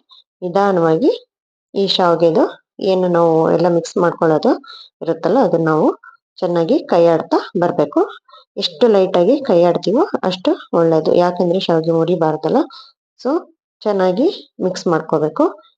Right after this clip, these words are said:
ಈಗ ನಮ್ಮ ಶಾವಿಗೆ ಚಿತ್ರಾನ್ನ ಅಥವಾ ಶಾವಿಗೆ ಬಾತು ದಕ್ಷಿಣಿ ಸ್ಟೈಲಲ್ಲಿ ರೆಡಿ ಇದೆ. ಮೇಲ್ಗಡೆ ನಾವು ಹಸಿ ಕಾಯಿ ತುರಿಯನ್ನ ಹಾಕೊಂಡು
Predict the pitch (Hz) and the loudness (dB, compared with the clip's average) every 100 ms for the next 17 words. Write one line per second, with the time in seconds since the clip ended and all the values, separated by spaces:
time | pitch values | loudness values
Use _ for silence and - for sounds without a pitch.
0 | _ 208 196 311 440 - _ 180 180 170 | _ -6 -2 -2 -2 -10 _ -2 0 0
1 | 185 170 196 220 185 185 175 170 170 - | 0 2 0 0 -2 0 0 2 0 -2
2 | 175 170 165 185 170 156 156 294 392 - | -2 0 2 2 2 -2 0 -2 -2 -8
3 | - _ _ 170 156 190 196 190 170 160 | -20 _ _ -6 -4 -2 -2 0 0 2
4 | 156 233 381 - 165 165 160 160 302 - | 2 0 -2 0 2 2 0 0 -2 -2
5 | 180 185 180 175 170 165 220 415 - - | 0 0 2 0 2 2 2 0 -4 -20
6 | _ _ _ 190 180 220 - 175 170 165 | _ _ _ -10 -4 -4 0 0 2 0
7 | 165 165 175 302 - _ - 156 156 165 | 2 0 0 -2 -4 _ -4 -4 -2 -2
8 | 160 285 - | 0 -2 -2